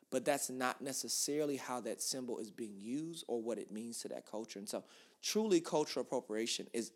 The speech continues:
is almost our lack of respect or dignity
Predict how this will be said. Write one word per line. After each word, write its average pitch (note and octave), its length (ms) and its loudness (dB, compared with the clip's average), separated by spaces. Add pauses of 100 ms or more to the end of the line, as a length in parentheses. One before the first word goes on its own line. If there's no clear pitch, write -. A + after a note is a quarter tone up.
is A#2+ 220 2 (100)
almost B2+ 600 4
our G#2 200 4
lack G2 400 2
of G#2+ 380 -4 (580)
respect - 640 2 (120)
or A#2 160 2 (180)
dignity D3 500 -4